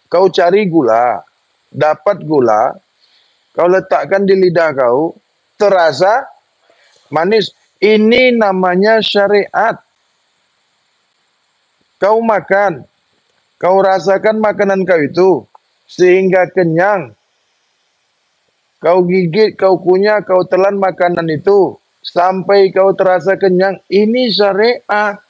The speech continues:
Bukan makrifat. Karena kan kau lihat kan? Kau rasakan kan? Hah?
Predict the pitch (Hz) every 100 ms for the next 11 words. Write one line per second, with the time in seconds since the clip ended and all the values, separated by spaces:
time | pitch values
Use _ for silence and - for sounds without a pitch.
0 | _ _ _ _ _ _ _ _ _ _
1 | _ - 185 233 240 226 220 190 190 254
2 | 214 233 226 208 - _ _ _ _ _
3 | _ _ _ _ _ _ _ _ 240 262
4 | 311 339 285 359 349 - 330 370 392 190
5 | 202 - 269 - _ _ _ _ _ _
6 | _ _ _ _ _ _ 208 233 254 262
7 | 294 285 277 220 269 - _ _ _ _
8 | _ _ _ _ _ 165 254